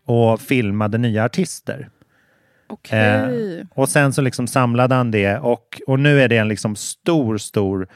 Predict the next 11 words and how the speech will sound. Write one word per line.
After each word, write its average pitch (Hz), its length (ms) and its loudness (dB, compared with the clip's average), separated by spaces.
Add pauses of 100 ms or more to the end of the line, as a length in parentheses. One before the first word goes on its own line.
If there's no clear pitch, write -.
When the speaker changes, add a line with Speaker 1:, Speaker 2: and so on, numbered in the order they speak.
(440)
Speaker 1:
institution 117 840 -2
och 104 60 -4
han 120 180 2
har 117 80 2
liksom 110 440 -2
ingått 123 420 0
i 117 40 -4
program 120 720 0
som 104 300 -2
så 107 120 -2
här, 98 260 0